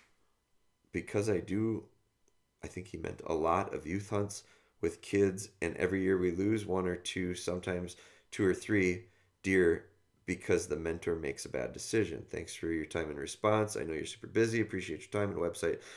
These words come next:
all the gear. Thank you, Matt." So Matt, I'll send you a message and let you know I answered this. So here's, here's the thing. It's kind of a, um,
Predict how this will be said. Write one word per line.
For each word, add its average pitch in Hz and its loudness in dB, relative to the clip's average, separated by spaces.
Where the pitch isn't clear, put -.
all 85 4
the 82 -2
gear. 78 0
Thank 76 -2
you, 82 -6
Matt." 101 4
So 87 -2
Matt, 98 4
I'll 87 2
send 87 0
you 78 -4
a - -8
message 82 -6
and 76 -6
let 69 -8
you 65 -8
know 65 -4
I 67 -4
answered - -6
this. - -14
So - 6
here's, 156 8
here's 143 6
the 104 0
thing. 92 2
It's 78 -4
kind 110 -2
of 98 0
a, 76 0
um, 65 -8